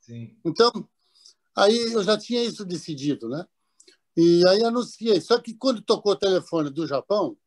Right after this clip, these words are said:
Speaker 2: Adriano, aí deu aquele friozinho na barriga. Sabe, quando deu aquele friozinho na barriga é porque você tá motivado, cara, tá?
Speaker 1: É.
Speaker 2: Então, realmente, eu, eu,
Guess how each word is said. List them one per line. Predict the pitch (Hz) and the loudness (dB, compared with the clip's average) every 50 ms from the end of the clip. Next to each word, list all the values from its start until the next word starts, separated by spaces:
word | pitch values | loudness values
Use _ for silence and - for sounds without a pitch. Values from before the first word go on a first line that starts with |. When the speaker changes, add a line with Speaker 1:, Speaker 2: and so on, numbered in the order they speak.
| _ _ _ _ _ _ - | _ _ _ _ _ _ -8
Speaker 2:
Adriano, | 147 139 131 131 131 127 120 110 101 _ _ _ _ _ _ _ _ _ _ _ _ _ _ _ _ _ - | -8 -6 -6 -6 -6 -6 -8 -10 -12 _ _ _ _ _ _ _ _ _ _ _ _ _ _ _ _ _ -4
aí | 151 151 151 151 156 185 208 | 0 2 4 4 4 2 0
deu | 175 160 208 208 202 | 0 0 2 2 2
aquele | 208 - 220 214 214 | 0 -4 -6 -8 -8
friozinho | 214 214 214 220 202 165 180 196 196 196 | -6 -6 -6 -6 -6 -6 -8 -8 -6 -4
na | 202 202 | -4 -2
barriga. | 190 226 220 180 180 175 160 123 110 - _ _ _ _ _ _ _ _ _ _ _ _ _ _ _ _ _ _ _ _ _ | 0 0 -2 0 0 -2 -4 -4 -8 -14 _ _ _ _ _ _ _ _ _ _ _ _ _ _ _ _ _ _ _ _ _
Sabe, | - - 180 185 175 | -4 0 0 0 -2
quando | 151 196 233 254 247 233 | -2 -2 -2 -2 -2 -2
deu | 214 202 | -2 -2
aquele | 170 - 175 156 | -2 -2 -4 -6
friozinho | - 165 160 147 143 156 151 | -4 -6 -6 -4 -2 -2 -4
na | 151 | -4
barriga | 139 147 143 135 175 208 214 214 | -4 -4 -4 -4 -4 -4 -4 -6
é | 208 | -6
porque | - 226 202 - - 226 | -6 -12 -14 -10 -8 -8
você | 214 220 214 - 226 | -8 -8 -6 -8 -4
tá | 226 - 233 | 2 2 2
motivado, | 226 226 240 233 - 247 214 185 165 151 170 170 165 135 | 2 2 0 -2 -2 -2 2 4 4 4 4 4 2 -2
cara, | - - 104 98 - | -10 -10 -10 -8 -4
tá? | 131 156 170 165 - _ _ _ 101 98 | 0 0 0 0 -2 _ _ _ _ -20
Speaker 1:
É. | 98 - 196 196 196 - - - - _ _ _ _ - | -20 -20 -20 -20 -20 -20 -20 -20 -20 _ _ _ _ -4
Speaker 2:
Então, | 165 156 - 214 226 220 | -2 0 4 4 4 6
realmente, | 165 165 196 202 190 175 180 190 180 - 180 | 6 6 6 6 6 4 4 2 2 2 2
eu, | 175 165 156 135 | 2 2 2 0
eu, | 156 170 165 160 143 123 113 | 0 0 0 0 0 -2 -4